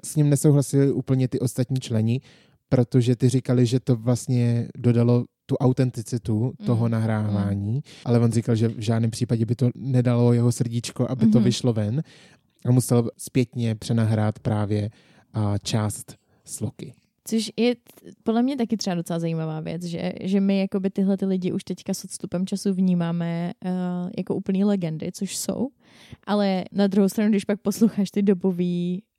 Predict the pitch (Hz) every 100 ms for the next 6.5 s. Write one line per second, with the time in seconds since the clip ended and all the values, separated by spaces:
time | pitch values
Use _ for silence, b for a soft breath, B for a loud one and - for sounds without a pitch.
0 | - 180 175 180 185 185 190 185 - 180
1 | 202 - B B 196 - 208 190 - 208
2 | - 202 185 180 180 180 196 185 190 196
3 | - - 190 196 190 190 185 202 202 202
4 | - 180 170 196 226 202 208 202 214 196
5 | - - - 196 185 208 185 190 196 196
6 | 190 - 190 190